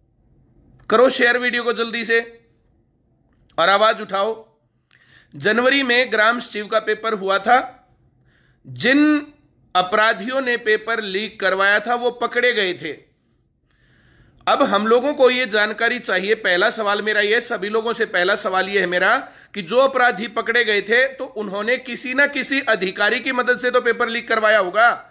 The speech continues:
किसी स्टेप पे कोई तो अधिकारी था जो कि एचएसएससी का था, वो सरकारी अधिकारी था या कोई जो है इन्होंने कंपनी को ठेके पर काम दे रखा था, तो कोई तो अधिकारी था जिसने पेपर लीक किया। उसको क्या इन्होंने पकड़ा,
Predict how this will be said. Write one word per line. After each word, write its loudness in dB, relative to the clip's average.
किसी -4
स्टेप -6
पे 2
कोई 0
तो 0
अधिकारी 2
था -2
जो -2
कि -6
एचएसएससी -2
का 4
था, 0
वो 0
सरकारी 0
अधिकारी 0
था 2
या 4
कोई -2
जो -2
है 0
इन्होंने -2
कंपनी -6
को 0
ठेके -2
पर 0
काम 0
दे 2
रखा 2
था, 2
तो 2
कोई 0
तो 0
अधिकारी 0
था -2
जिसने -2
पेपर 0
लीक -4
किया। -2
उसको -4
क्या 2
इन्होंने -2
पकड़ा, -4